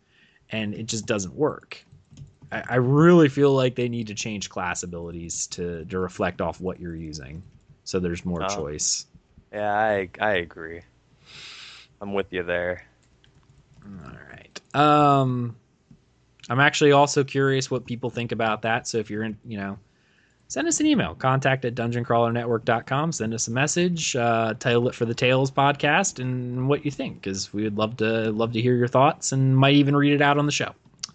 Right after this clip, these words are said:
Speaker 1: Okay. Okay. Um, and then, um, on top of that, I've been running dungeons, running lots of dungeons, 'cause I, I'm, I love the mercenary motif, so I'm trying to get a nice buildup of,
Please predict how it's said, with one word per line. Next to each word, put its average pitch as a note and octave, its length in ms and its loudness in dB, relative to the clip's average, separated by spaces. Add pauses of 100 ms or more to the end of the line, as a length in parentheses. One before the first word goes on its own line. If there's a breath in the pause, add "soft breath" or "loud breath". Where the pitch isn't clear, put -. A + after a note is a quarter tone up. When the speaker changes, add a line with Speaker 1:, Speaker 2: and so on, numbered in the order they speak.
(1300 soft breath)
Speaker 1:
Okay. F#3 320 6 (720 loud breath)
Okay. - 600 -2
Um, C3+ 480 2
and D3 180 0
then, F#3+ 500 2 (640 loud breath)
um, A#2 360 0
on C3+ 160 -2
top C#3+ 280 2
of C3+ 80 -6
that, C#3 180 0
I've C3 80 0
been B2+ 120 -4
running C3+ 340 0
dungeons, F#3 920 0
running C3 280 -2
lots F#3 320 2
of F3+ 80 -4
dungeons, D3+ 460 -2
'cause A#2 520 -6
I, A2+ 340 -4
I'm, A2+ 260 -8 (180)
I G#2+ 80 -4
love A#2 500 -2
the A2+ 340 -2
mercenary A2+ 460 -2
motif, B2+ 400 0
so - 100 -4
I'm G2+ 80 -6
trying A2 220 0
to G#2+ 60 -2
get A2 180 0
a G#2+ 40 -4
nice G#2+ 240 -2
buildup G#2 640 -4
of, F#2 720 -6